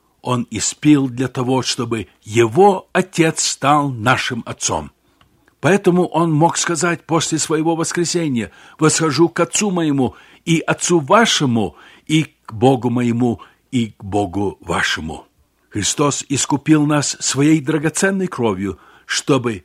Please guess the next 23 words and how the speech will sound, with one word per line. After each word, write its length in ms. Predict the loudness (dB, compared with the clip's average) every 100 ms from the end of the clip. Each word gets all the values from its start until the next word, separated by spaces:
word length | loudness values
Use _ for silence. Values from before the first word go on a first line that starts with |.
| _
Бог, 640 | 2 4 4 2 -10 -12 _ _ -12
который 360 | -6 -2 -4
был 200 | -4 -6
нашим 680 | 0 2 2 2 0 -2 -10 _
судьей, 680 | -2 -2 0 2 2 -2 -8 _ _ _
стал 520 | -8 -4 -2 -2 -4 _
нашим 640 | -4 -2 -2 -4 -8 -10 -12
Отцом. 520 | -6 -2 -2 -2 -8 _ _
О, 180 | 0 2
какая 380 | -2 -4 -2 -2
это 260 | -6 -6
благодать, 640 | -6 -4 -4 0 0 -2 -4
дорогие 340 | -2 -2 0 -2
мои! 260 | -2 -6 -8 _ _
Бог, 560 | -2 4 4 2 -4 -12 _ _ -2
наш 340 | 0 0 -2
Отец! 540 | -6 -2 -2 -2 -10 -12 _ _
Смотрите, 540 | -6 -4 0 -2 -2 -4
какую 380 | -2 -2 0
любовь 400 | 2 4 4 2 0
дал 240 | 0 2
нам 300 | 2 2 0
Отец, 420 | -4 0 0 0